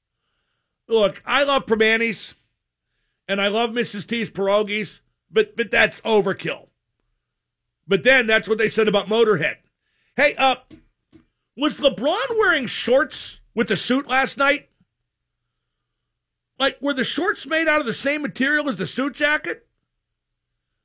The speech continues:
That right there is why the Cavs lost game one.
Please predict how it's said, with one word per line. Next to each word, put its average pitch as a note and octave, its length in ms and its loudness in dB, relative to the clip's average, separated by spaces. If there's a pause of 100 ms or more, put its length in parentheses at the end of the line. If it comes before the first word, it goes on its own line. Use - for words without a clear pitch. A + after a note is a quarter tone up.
(180)
That D#4 300 4
right C#4 260 4
there B3+ 200 6
is G#3+ 100 2
why G#3 100 2
the G3 80 0
Cavs G#3+ 400 2
lost F#3+ 300 0
game F3 220 2
one. D3 260 -6